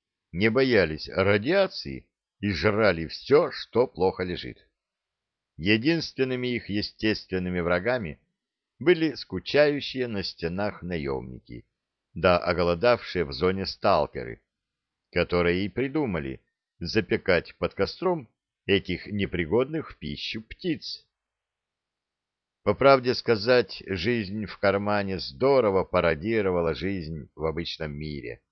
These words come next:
И здесь были свои богатые и бедные,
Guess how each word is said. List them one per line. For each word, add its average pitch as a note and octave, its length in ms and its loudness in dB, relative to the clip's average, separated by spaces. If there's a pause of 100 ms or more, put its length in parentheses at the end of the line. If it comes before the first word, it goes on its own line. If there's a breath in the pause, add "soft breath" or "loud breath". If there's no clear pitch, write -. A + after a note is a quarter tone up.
(640)
И F#2+ 100 0
здесь C#3 360 2
были F2+ 280 0
свои G2 360 -2
богатые C#2+ 840 0
и - 20 -10
бедные, F2 760 0